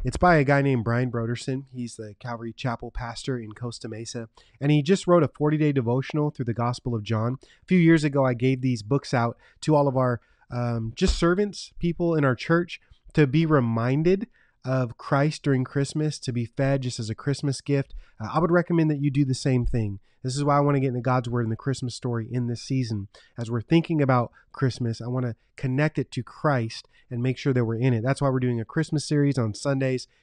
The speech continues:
And during the devotional time today, I want to look at that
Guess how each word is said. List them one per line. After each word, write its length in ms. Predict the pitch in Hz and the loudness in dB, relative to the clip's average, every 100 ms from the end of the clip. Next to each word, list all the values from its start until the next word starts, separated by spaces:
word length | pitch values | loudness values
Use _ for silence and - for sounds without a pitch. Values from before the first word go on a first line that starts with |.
| _ | _
And 180 | 127 131 | -6 2
during 300 | 151 165 156 | 4 6 4
the 80 | 151 | 2
devotional 480 | 147 165 175 131 117 | 4 4 2 -2 -2
time 400 | 123 120 117 - _ _ | 0 0 0 -4 _ _
today, 440 | - 135 156 135 117 _ - - | -4 2 2 2 -2 _ 0 0
I 60 | |
want 120 | 120 123 | 0 0
to 60 | |
look 200 | 123 127 | 0 -2
at 100 | 127 | -2
that 280 | 123 113 | -2 -2